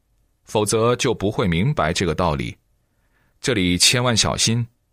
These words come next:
我所指的上师并不是那些虚名惯头的上师，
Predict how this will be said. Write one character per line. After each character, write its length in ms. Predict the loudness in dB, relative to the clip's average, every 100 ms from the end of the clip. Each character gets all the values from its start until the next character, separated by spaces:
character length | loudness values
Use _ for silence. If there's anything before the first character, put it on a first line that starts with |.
| _
我 240 | -4 0 0
所 220 | 0 0
指 160 | 0 0
的 160 | 2
上 320 | 2 2 2
师 340 | 2 2 2 -2 -4
并 160 | -4 -2
不 80 |
是 120 | -2 0
那 140 | 0
些 340 | 0 2 2
虚 240 | 2 2 2
名 220 | 0 0
惯 240 | 0 0
头 220 | 0 0 0
的 100 | 0
上 260 | 0 0
师， 320 | 0 2 0